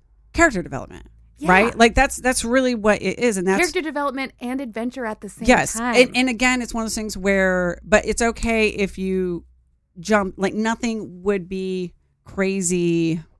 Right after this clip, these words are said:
Speaker 1: important if you missed an episode. At this point, at least, I feel like. Like, if
Speaker 2: Yeah.
Speaker 1: someone did just jump in and, and jump into episode three or episode two,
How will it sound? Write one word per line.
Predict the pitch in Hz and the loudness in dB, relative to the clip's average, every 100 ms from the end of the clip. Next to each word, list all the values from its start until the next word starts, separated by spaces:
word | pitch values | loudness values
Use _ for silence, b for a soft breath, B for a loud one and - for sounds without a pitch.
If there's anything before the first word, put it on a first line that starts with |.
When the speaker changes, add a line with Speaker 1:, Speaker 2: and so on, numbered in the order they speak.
| _ | _
Speaker 1:
important | - 165 196 - 175 | -4 0 -2 -2 -4
if | 165 | -4
you | 160 | -4
missed | 160 156 | -4 -6
an | 139 | -10
episode. | - 131 135 - | -8 -8 -8 -2
At | 220 | 2
this | 233 - | 2 2
point, | 185 165 | -2 -4
at | - | -6
least, | 160 143 | -10 -10
I | 147 | -10
feel | - 143 | -10 -12
like. | 80 87 - | -12 -18 -8
Like, | 277 | -4
if | 359 | 0
Speaker 2:
Yeah. | |
Speaker 1:
someone | 381 262 247 | 0 -2 -2
did | 247 | -2
just | 214 208 | -2 -2
jump | 208 190 | -2 0
in | 190 185 b b b b | 0 -2 b b b b
and, | - 180 170 | -2 0 0
and | - 170 160 160 - _ _ - | 0 -2 -2 -6 -10 _ _ -2
jump | 180 175 | 0 0
into | 180 175 | -2 -4
episode | 165 147 156 | -8 -6 -8
three | 160 156 | -8 -10
or | 143 | -10
episode | 135 147 147 165 | -10 -10 -10 -10
two, | - 254 180 165 | -2 0 0 -2